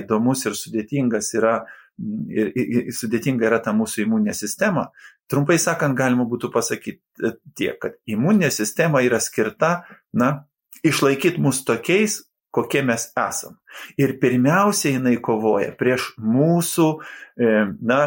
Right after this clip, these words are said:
mm, pasenusias, pakitusias ir taip toliau, mūsų pačių ląsteles. Tai vienas konkretus pavyž-,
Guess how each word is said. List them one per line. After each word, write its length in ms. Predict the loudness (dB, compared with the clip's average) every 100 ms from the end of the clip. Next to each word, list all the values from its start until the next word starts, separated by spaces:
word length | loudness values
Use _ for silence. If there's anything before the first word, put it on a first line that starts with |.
| -2
mm, 880 | -4 -2 0 0 -2 -6 -12 -18 -4
pasenusias, 1120 | 0 0 0 0 0 0 0 0 2 2 2 0 0 -2 -14 _ -2
pakitusias 880 | -2 0 0 2 2 0 2 2 0
ir 80 | 0
taip 220 | 0 0
toliau, 240 | 2 2 0
mūsų 560 | 2 4 4 2 -2
pačių 320 | 0 0 0 2
ląsteles. 640 | 2 0 0 2 2 0 -6 -12 _ -20 -20 -4
Tai 80 | 0 2
vienas 260 | 2 2
konkretus 460 | 0 -2 -2 -2 -2
pavyž-, 380 | 0 0 0 -4